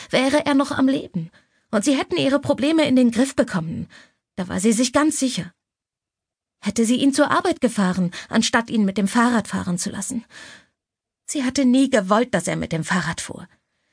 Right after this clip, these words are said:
Sie hatte ständig Angst gehabt, dass er angefahren wurde, dass ihm etwas passierte. Doch jetzt war es zu spät. Ed war tot.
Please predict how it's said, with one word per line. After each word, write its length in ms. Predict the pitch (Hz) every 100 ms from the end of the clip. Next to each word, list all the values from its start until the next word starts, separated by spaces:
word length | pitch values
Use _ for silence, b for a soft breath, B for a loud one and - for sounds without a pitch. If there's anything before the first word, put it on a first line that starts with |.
| b
Sie 120 | - 294
hatte 180 | 311
ständig 500 | 294 320 349 349 -
Angst 240 | 277 311 -
gehabt, 300 | 262 262 -
dass 120 | 247
er 140 | 269
angefahren 560 | 233 254 - 175 180 160
wurde, 280 | 160 151 143 b b b b _
dass 180 | - 196
ihm 80 | 196
etwas 240 | 190 233 -
passierte. 560 | 269 - 339 277 - - _ _ _ _ _ _ _ _ _ _ _ _
Doch 140 | 214 -
jetzt 320 | - - -
war 120 | 202
es 120 | 208
zu 120 | -
spät. 460 | 220 - 190 180 - _ _ _ _ _ _ _ _ _ _
Ed 260 | 196 185 -
war 180 | 202 190
tot. 440 | - 196 - -